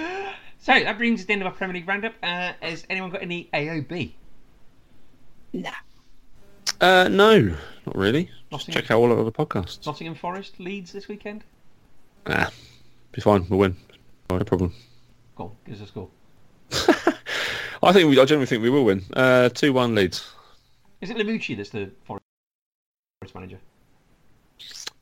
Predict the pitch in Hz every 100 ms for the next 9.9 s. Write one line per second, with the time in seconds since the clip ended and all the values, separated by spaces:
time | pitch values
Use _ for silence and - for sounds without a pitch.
0 | _ - 139 - - 131 117 113 110 104
1 | 104 120 107 - 113 117 170 107 95 85
2 | 82 _ _ _ _ - 120 - - 123
3 | 110 - - - 101 - - - 123 107
4 | _ - 104 98 98 - 127 117 127 117
5 | 110 113 120 123 113 - 127 117 107 -
6 | 139 110 - - 95 90 90 92 98 95
7 | - 101 104 101 87 - - - - -
8 | - - 90 87 87 - - 98 104 101
9 | 95 98 95 92 92 98 92 -